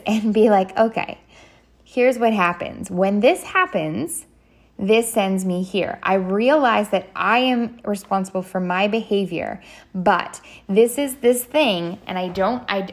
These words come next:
I'm sure you don't want to send me into this crazy cycle. So how can we together fix that?" Okay, calm, collected, no, no crying,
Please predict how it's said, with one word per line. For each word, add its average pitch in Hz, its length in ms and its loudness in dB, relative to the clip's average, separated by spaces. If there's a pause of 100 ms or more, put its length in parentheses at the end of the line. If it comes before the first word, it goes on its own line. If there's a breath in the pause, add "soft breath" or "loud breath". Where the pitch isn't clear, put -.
I'm 202 180 -4
sure 370 360 0
you 240 400 0
don't 180 440 2
want 190 520 -2
to 180 180 -2
send 175 420 -2
me 156 180 -4
into 170 320 0
this 156 220 -6
crazy 160 400 -4
cycle. - 500 -2 (300 loud breath)
So 220 160 4
how 233 320 2
can 277 300 -2
we 185 480 -4 (140)
together 160 640 -2 (320)
fix - 320 -8
that?" - 320 -8 (500)
Okay, 277 340 -4
calm, 262 540 0
collected, 233 560 -2 (380 soft breath)
no, 214 400 2
no 208 140 -2
crying, 240 760 0